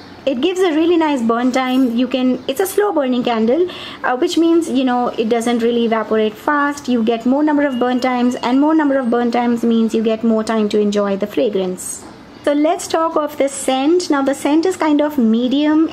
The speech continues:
and the throw is medium as well. It's not a super strong strength, and the throw would be about six or seven on ten for me, um, in my living room. Like, my entire living room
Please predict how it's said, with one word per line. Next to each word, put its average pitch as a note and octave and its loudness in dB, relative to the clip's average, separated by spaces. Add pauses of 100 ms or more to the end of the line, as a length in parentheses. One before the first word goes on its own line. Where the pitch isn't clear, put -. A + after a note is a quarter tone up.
and B3+ -2
the B3 0
throw C4+ 0
is B3 -4
medium A3+ 2
as G#3 -4
well. A3+ 0
It's - -4
not G#4+ 0
a A4 -2
super F4+ 0
strong D#4+ -2
strength, E4 0
and C#4 -2 (400)
the D4 -2
throw E4+ -2
would F4 0
be F4+ 2
about D4+ -2 (560)
six - -6
or C#4 -2
seven D4 0
on C4 0
ten C4+ 0
for D4+ 0
me, D#4+ 2 (100)
um, A#3+ -2
in B3 -2
my C4 0
living B3+ 2
room. D4+ 2 (320)
Like, D#4 0
my F#4 2
entire E4 2
living D4 2
room F4 2